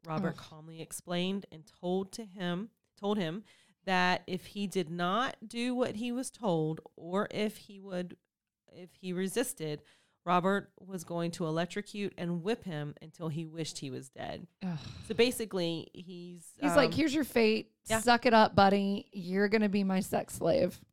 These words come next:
Speaker 1: The next day, while Todd regained a little of his strength, he ate a small lunch and was able to keep it down. He had a little energy. He had little energy
Speaker 2: Mm-hmm.
Speaker 1: or really any will to fight back. And he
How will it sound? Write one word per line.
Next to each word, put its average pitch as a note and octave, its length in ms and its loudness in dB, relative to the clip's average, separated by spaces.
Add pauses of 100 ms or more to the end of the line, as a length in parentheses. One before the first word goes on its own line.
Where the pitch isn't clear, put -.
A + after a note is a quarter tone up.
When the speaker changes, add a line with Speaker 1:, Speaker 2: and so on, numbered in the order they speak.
Speaker 1:
The A3 60 -2
next A3 360 0
day, G3 240 2
while F3 180 2
Todd G3+ 480 -2
regained G3 460 -2
a F#3 60 0
little F#3 360 0
of F3 80 -2
his F3 140 -2
strength, A3+ 640 -4
he F#3 160 -8
ate F3+ 80 0
a F3+ 60 -2
small G3 480 0
lunch D#3+ 440 -2
and F3 140 -10
was D#3+ 140 -2
able D#3+ 260 -4
to D#3 60 -12
keep - 260 -20
it - 100 -20
down. C#3+ 440 -8
He E3+ 180 -12
had E3 140 0
a E3+ 40 2
little F3+ 240 2
energy. E3+ 720 -2 (640)
He G#3+ 220 -2
had G3+ 500 -2
little D#3 340 -4
energy D#3 420 -10
Speaker 2:
Mm-hmm. F3+ 220 -2 (280)
Speaker 1:
or F3 560 -2 (480)
really F#3+ 320 2
any F#3 240 2
will D#3+ 540 -2
to - 200 -8
fight D3+ 320 -4
back. D#3+ 480 2
And F#3 180 -2
he A3 260 -10